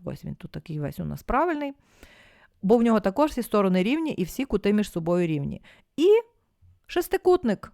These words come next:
Також в задачах зустрічається правильний шестикутник. Ось тут у нас є такий веселий правильний шестикутник, у нього також всі сторони рівні і всі кути рівні. І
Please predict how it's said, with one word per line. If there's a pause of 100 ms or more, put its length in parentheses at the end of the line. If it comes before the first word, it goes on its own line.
(120)
Також
в
задачах
зустрічається
правильний
шестикутник. (240)
Ось
тут
у
нас
є
такий
веселий
правильний
шестикутник,
у
нього
також
всі
сторони
рівні
і
всі
кути
рівні. (560)
І